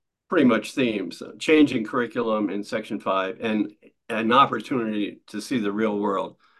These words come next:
I think he mentions real world, like, f-, eight times, a lot, in those nine paragraphs in section five. Another place where he talks about insanity and the real world a lot, <laughs> letting go of our insanity so we can see the real world,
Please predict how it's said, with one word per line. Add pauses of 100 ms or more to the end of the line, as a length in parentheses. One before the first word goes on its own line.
(160)
I
think
he
mentions
real
world,
like,
f-, (240)
eight
times, (120)
a
lot, (480)
in
those
nine
paragraphs
in
section
five. (720)
Another
place
where
he
talks
about
insanity
and (400)
the
real
world
a
lot, (240)
<laughs> (180)
letting
go
of
our
insanity
so
we
can
see
the
real
world,